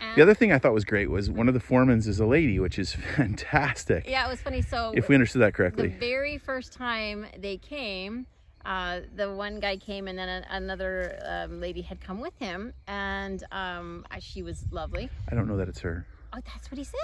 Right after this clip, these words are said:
Speaker 2: No, I don't think so. I think she was saying the other lady came when we were gone in February. Well, in any case, uh, she, she said
Speaker 1: Maybe.
Speaker 2: she loved the house. She was excited.
Speaker 1: Okay.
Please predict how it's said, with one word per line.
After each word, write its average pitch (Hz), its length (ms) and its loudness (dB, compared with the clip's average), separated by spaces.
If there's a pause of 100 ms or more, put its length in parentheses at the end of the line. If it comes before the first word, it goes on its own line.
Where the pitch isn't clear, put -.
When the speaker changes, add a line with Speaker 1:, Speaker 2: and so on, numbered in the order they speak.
(140)
Speaker 2:
No, 107 140 2
I 98 80 0
don't 110 180 -2
think 104 140 -4
so. 98 140 -2
I 90 40 0
think 101 160 -4
she 110 120 -4
was 101 120 0
saying 95 300 0
the 95 100 0
other 92 160 2
lady 87 240 0
came 92 260 -2
when 90 120 0
we 87 80 0
were 80 100 -2
gone 80 200 -2
in - 160 2
February. 76 520 -2 (1200)
Well, 143 160 12
in 147 80 10
any 139 160 10
case, 82 320 0 (360)
uh, 107 120 8
she, 151 240 2
she 165 240 4
said 139 220 10
Speaker 1:
Maybe. - 120 -2
Speaker 2:
she 139 140 6
loved 110 460 8
the 98 100 6
house. 95 220 4
She - 180 0
was 117 160 6
excited. 90 500 2
Speaker 1:
Okay. 87 380 -6